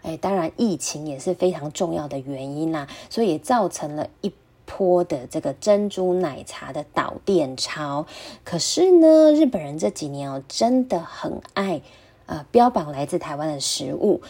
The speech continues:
所以呢，在珍珠奶茶之后呢，其实，呃，差不多在去年底、今年初哦，又掀起了一波台湾的食物热潮。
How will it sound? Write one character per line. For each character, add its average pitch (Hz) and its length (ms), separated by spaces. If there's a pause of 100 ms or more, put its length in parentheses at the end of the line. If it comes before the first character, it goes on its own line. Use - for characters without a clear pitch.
(200)
所 349 180
以 320 80
呢， 208 180
在 220 160
珍 240 300
珠 240 120
奶 175 140
茶 135 220
之 214 260
后 277 280
呢， 208 180
其 185 160
实， 180 260 (280)
呃， 156 100
差 - 160
不 302 80
多 320 140
在 277 260
去 - 220
年 180 260
底、 160 180
今 175 160
年 156 220
初 156 260
哦， 151 140
又 220 180
掀 202 300
起 - 160
了 - 100
一 180 120
波 175 240
台 151 340
湾 208 240
的 175 100
食 151 320
物 170 220
热 175 300
潮。 - 400